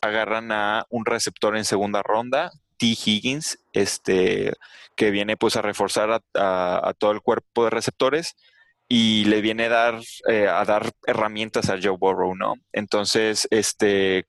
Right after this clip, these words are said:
creo que Joe Burrow, como comentábamos en el segmento de patada corta, este, no, no realmente, no es un quarterback que queramos tener de, en el draft, pero puede dar la sorpresa después de tres o cuatro semanas en,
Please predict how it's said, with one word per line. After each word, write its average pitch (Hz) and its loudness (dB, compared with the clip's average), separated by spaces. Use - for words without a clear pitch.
creo 113 2
que 120 0
Joe 117 2
Burrow, 117 2
como 107 0
comentábamos 104 -2
en 101 -6
el 92 -2
segmento 101 -4
de 110 -2
patada 104 -2
corta, 123 -2
este, 101 0
no, 107 0
no 120 -2
realmente, 127 -4
no 127 -2
es 120 -4
un 131 -4
quarterback 120 0
que 110 -2
queramos 104 -2
tener 104 -4
de, 104 -2
en 101 -2
el 95 0
draft, 160 -2
pero 101 2
puede 117 4
dar 110 0
la 113 0
sorpresa 104 -2
después 104 -2
de 104 0
tres - -4
o 101 -2
cuatro - -2
semanas 92 -4
en, 92 -6